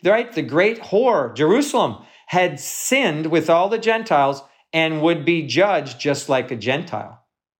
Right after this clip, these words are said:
But please don't miss this. And it's that Jesus points out that this is really the worst situation of all. What's the worst situation? The servant who actually had revelation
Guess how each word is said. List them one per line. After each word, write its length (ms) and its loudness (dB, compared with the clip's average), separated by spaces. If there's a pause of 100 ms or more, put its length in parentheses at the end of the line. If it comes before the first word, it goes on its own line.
(840)
But 220 -2
please 400 0
don't 300 0
miss 280 -2
this. 460 -14 (420)
And 140 0
it's 140 -2
that 240 0
Jesus 460 -2
points 380 -4
out 320 0 (240)
that 160 0
this 240 2
is 220 -2
really 720 0 (560)
the 160 4
worst 640 0
situation 800 -2
of 120 -4
all. 360 -2 (1500)
What's 220 -2
the 100 2
worst 260 2
situation? 680 0 (200)
The 100 2
servant 600 0
who 260 2
actually 460 0
had 260 0
revelation 720 0